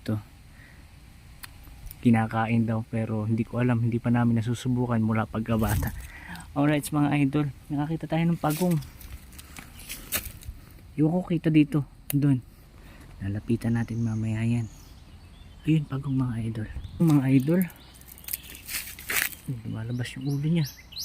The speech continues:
Nagulat yata kanina sa akin, mga idol, kasi lumalakad. Lumalakad siya. Naisipan ko gawa ng video. Ayan. Mukha siyang palaka. <laughs>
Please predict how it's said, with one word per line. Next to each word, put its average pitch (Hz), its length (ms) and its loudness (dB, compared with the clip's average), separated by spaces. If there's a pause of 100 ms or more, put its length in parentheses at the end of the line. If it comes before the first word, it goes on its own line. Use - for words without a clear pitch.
(680)
Nagulat 143 540 2
yata 156 340 -4
kanina 160 320 2
sa 160 220 0
akin, 165 100 0
mga 156 320 0
idol, 160 240 0
kasi 143 160 -4
lumalakad. 135 800 0 (880)
Lumalakad 147 640 -2
siya. 120 360 -6 (400)
Naisipan 120 480 -6
ko 120 160 -4
gawa 123 240 2
ng 120 160 2
video. 113 400 -2 (1300)
Ayan. 120 240 -6 (2250)
Mukha 123 320 -4
siyang 127 400 -4
palaka. 123 400 -4 (160)
<laughs> - 400 -4